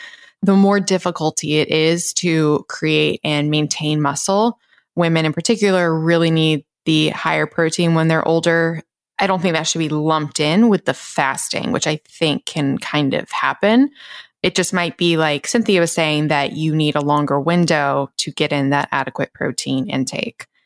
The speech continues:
If you're not like me, <laughs> where, where I eat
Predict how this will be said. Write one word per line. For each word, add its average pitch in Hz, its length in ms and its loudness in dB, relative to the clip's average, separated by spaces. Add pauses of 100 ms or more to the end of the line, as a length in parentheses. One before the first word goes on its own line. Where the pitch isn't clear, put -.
(340)
If - 120 -6
you're 156 80 0
not 143 160 -2
like 143 220 -6
me, - 380 -8
<laughs> - 60 -20
where, - 200 -8 (260)
where - 200 0
I 190 200 -4 (720)
eat - 180 0